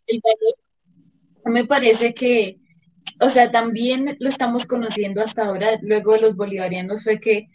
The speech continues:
yo pude tener la primera experiencia con el balón oficial. Y claro, antes de yo irme para los bolivarianos, con, eh, entrenando muslo, muslo, ya tenía moradas las piernas porque aquí entrenamos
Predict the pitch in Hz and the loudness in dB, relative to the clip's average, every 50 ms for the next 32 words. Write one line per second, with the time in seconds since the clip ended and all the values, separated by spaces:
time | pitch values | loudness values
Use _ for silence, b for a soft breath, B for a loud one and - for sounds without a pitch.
0 | B B B B B B 196 214 220 - 208 214 214 214 220 220 208 202 190 180 | B B B B B B 2 2 4 4 4 4 4 4 2 -2 -2 -2 -4 -2
1 | 196 202 196 - 214 196 190 175 185 190 - - 214 190 190 185 185 185 202 196 | -4 -4 -4 -4 -6 -6 -6 -6 -8 -6 -4 -4 -4 -4 -4 -6 -8 -8 -8 -8
2 | - 226 214 208 202 196 185 180 185 175 180 190 185 185 185 196 214 220 226 226 | -8 -6 -6 -4 -6 -6 -6 -6 -6 -6 -6 -6 -6 -6 -6 -6 -6 -6 -4 -6
3 | 196 - 208 196 185 214 214 - _ _ _ b b b b b _ - 220 175 | -4 -2 -2 -2 -2 -4 -8 -12 _ _ _ b b b b b _ -10 -10 -4
4 | - 220 226 240 247 233 220 208 202 208 - 220 226 208 247 254 208 226 220 208 | 0 4 4 6 6 4 4 2 0 -2 -6 -8 -4 -2 -2 -2 0 0 -2 -2
5 | 208 214 220 220 233 233 233 226 226 220 190 196 214 214 202 196 196 196 185 190 | -2 -4 -2 0 2 4 4 4 2 0 0 -2 -2 -2 -2 -2 -2 -2 -2 -4
6 | 196 196 196 202 220 233 - - 240 233 226 226 220 - _ _ _ _ _ _ | -4 -6 -6 -6 -8 -8 -6 -6 -4 -4 -4 -6 -12 -18 _ _ _ _ _ _
7 | _ _ _ - 220 226 220 214 208 202 196 190 - - 214 220 214 220 214 214 | _ _ _ 2 4 6 6 4 2 -2 -6 -8 -8 -8 -8 -6 -4 -2 -2 -2
8 | 208 208 208 214 214 220 214 220 220 220 220 220 233 226 220 208 208 220 220 214 | -2 0 0 0 0 2 2 2 2 2 0 -4 -4 -4 -4 -6 -6 -6 -6 -4
9 | 208 214 220 220 220 208 202 202 208 208 180 202 196 190 - 202 208 208 208 208 | -4 0 0 2 0 0 -2 -4 -6 -2 -2 -2 -2 -2 -4 -8 -8 -8 -6 -6
10 | 208 202 - - _ _ _ _ _ - 208 214 214 214 202 214 220 226 233 233 | -6 -6 -6 -10 _ _ _ _ _ -10 -6 -4 -2 0 0 2 2 4 4 4
11 | 240 233 233 - - 214 202 208 214 233 269 269 247 220 220 226 220 220 - 202 | 4 2 0 -2 -2 -2 -2 -2 -2 -4 -4 -4 -6 -6 -2 -2 -2 0 -2 -4
12 | 196 175 _ _ _ - 220 214 220 220 226 233 226 | -10 -10 _ _ _ -4 -4 -4 -2 -4 -4 -6 -6